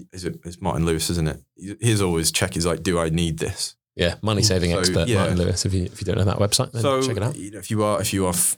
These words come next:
Speaker 1: feeling the pinch and cost of living, you know, d-, d-, don't try and be sucked into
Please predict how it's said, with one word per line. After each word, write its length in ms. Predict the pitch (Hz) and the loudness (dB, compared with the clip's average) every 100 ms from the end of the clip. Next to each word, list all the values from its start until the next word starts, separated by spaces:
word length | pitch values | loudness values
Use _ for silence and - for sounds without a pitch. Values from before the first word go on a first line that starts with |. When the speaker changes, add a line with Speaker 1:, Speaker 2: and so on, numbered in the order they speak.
| - | -6
Speaker 1:
feeling 380 | - 80 85 | -6 -2 0
the 60 | 82 | 0
pinch 380 | 85 90 87 87 | 2 2 2 2
and 140 | 85 - | 0 -4
cost 200 | - - | -8 -2
of 60 | |
living, 180 | 92 92 | 0 2
you 60 | 82 | 2
know, 120 | 82 | 2
d-, 140 | 87 - | 0 0
d-, 200 | - 92 | 0 0
don't 240 | 95 92 | 2 2
try 180 | - 82 | 0 2
and 80 | 82 | 2
be 60 | |
sucked 340 | 80 - - 85 | 2 2 0 0
into 500 | 82 - 82 82 | 0 0 0 0